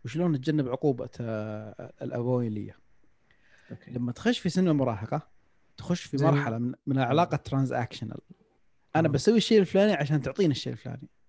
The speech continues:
Speaker 1: أنا بأروح الشيء الفلاني عشان
Speaker 2: آه.
Speaker 1: تعطيني الشيء الفلاني.
Speaker 2: لأنه طور الآن الملكات الذهنية عنده.
Speaker 1: يا. ففي الغالب هذه المرحلة في ناس يبقى على مرحلة الترانزاكشنال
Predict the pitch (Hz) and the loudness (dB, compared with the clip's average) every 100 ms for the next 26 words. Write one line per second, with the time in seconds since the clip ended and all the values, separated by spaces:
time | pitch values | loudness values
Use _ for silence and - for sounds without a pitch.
0 | - 143 139 135 135 202 339 - 208 180 | -4 -2 0 -2 -2 0 0 0 0 0
1 | 151 127 135 147 143 135 143 143 135 123 | 0 -2 -2 2 2 0 -2 -4 -4 -6
2 | 123 117 - _ _ _ _ 131 135 135 | -8 -10 -12 _ _ _ _ 0 2 2
3 | 160 147 135 123 127 127 123 120 117 117 | 2 2 2 2 0 0 0 -2 -2 -4
4 | 117 120 117 127 117 120 120 110 110 110 | -4 -4 -6 -8 -8 -12 -10 -10 -8 -10
5 | 107 110 - 170 143 _ - - _ - | -10 -10 0 0 0 _ -20 -20 _ -6
6 | 139 170 185 226 233 180 180 214 247 254 | -2 0 2 4 4 4 2 4 2 4
7 | 214 202 180 - 156 160 - 170 175 208 | 4 2 0 -2 -2 -2 -2 0 0 -4
8 | - 165 196 170 143 123 131 180 175 143 | -2 4 4 6 2 4 2 0 0 -4
9 | 127 131 - 151 135 143 180 - 208 214 | -4 -6 -2 -2 0 -4 -6 -2 0 0